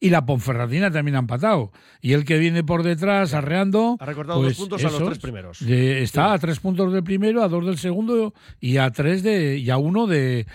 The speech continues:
Speaker 1: la Ponferradina que le precede la clasificación. Por eso no estamos hablando que el River ha perdido contra un Mindungui, ¿eh?
Speaker 2: Mm. El sábado a las seis, en
Speaker 1: Sábado
Speaker 2: Las
Speaker 1: a las
Speaker 2: Llanas,
Speaker 1: seis.
Speaker 2: se está River, ese de Logroñés que viene de perder ante el Teruel. Ahora mismo el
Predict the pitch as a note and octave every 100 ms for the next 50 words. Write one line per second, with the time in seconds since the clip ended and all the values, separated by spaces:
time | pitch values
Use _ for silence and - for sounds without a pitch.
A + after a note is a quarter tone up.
0 | - - B2+ B2 G#2 A#2+ A#2 B2+ F#3+ F3+
1 | C#3+ A#2 A2+ C3 D#3+ A#2+ A2 A2 B2 G3+
2 | C3+ - - _ - A#2+ A#2 C#3+ C#3+ C#3+
3 | C#3+ C3 D3+ D3+ D#3+ F3 E3 - - -
4 | - B2 B2 C3+ D3 D3 C#3 C3+ C#3+ C3+
5 | A#2+ B2+ A#2 B2+ B2+ B2+ C3 B2+ B2 B2
6 | B2 A#2+ A#2+ B2+ C3 A#3 G#3 F#2+ - _
7 | - D3+ A3 _ C3+ A#2+ C3+ _ _ -
8 | _ B2+ A#2+ F3 G#3 G#3 D#3 E3 D3 G2
9 | - - - C3 D#3 C#3+ E3 F#3 F#3+ -
10 | - - A#2 D3+ D3+ E3+ F3+ - C3+ D#3+
11 | D#3+ C#3+ C#3+ D3 E3 C3+ C#3+ D3 C#3 C3
12 | C#3+ C#3 B2 D3 D#3 B2+ B2 C#3+ F#3 -
13 | _ _ - C3+ D3 D#3 C3+ C3 C3+